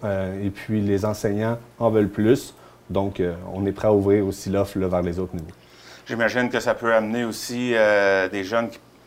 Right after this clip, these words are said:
Speaker 2: qui participent au programme à découvrir d'autres métiers et peut-être faire ces métiers-là.
Speaker 1: Exact. C'est vraiment, là, amener un petit peu d'ou-, d'ouverture, euh, leur montrer d'autres techniques, euh, peut-être, euh, des choses qu'ils n'avaient pas encore pensées. C'est une introduction aux sciences aussi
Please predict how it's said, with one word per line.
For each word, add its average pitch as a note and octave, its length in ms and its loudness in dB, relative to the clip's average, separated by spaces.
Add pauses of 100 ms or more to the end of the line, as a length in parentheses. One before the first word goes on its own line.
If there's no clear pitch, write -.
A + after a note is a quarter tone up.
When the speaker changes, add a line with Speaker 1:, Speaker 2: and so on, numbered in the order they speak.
Speaker 2:
qui - 80 -20
participent - 360 -4
au A#2 40 -4
programme G#2+ 440 0 (420)
à F#2+ 100 0
découvrir A2 640 0
d'autres A2+ 240 0
métiers A#2+ 360 -2
et G#2+ 60 -2
peut-être A2 460 -2
faire A2+ 240 0
ces A2+ 100 -8
métiers-là. F#2+ 360 -12 (680)
Speaker 1:
Exact. D#3 480 4
C'est - 200 2
vraiment, C3+ 340 6
là, C#3+ 500 8
amener C3+ 200 6
un D3+ 80 8
petit C#3 140 0
peu E3+ 100 6
d'ou-, D3 260 8
d'ouverture, E3+ 720 8 (340)
euh, A#2 380 4
leur C3 180 8
montrer D3 540 8
d'autres D#3+ 220 2
techniques, F3+ 520 6 (280)
euh, A#2 120 6
peut-être, C3+ 440 4
euh, B2+ 160 8
des A#2+ 160 6
choses C3 220 0
qu'ils B2+ 100 4
n'avaient A#2 100 2
pas C#3 80 2
encore C3 240 4
pensées. B2+ 420 2
C'est D3+ 140 -4
une B2+ 100 2
introduction B2+ 600 2
aux A2+ 60 2
sciences D3+ 420 -2
aussi D3+ 240 0